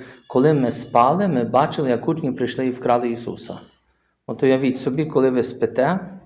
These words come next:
ви бачите, що там тато, мама рано встали, пішли на роботу,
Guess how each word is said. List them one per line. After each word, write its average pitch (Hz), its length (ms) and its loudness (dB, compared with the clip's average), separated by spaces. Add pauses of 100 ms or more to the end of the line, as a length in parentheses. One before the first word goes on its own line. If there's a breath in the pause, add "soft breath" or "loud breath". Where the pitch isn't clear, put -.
(800)
ви 127 160 0
бачите, 127 560 -2
що - 180 -8
там 107 260 -6
тато, 135 380 -2
мама 120 400 -4
рано 117 260 -4
встали, 120 340 -2
пішли 120 240 -6
на 117 120 -2
роботу, 143 560 -4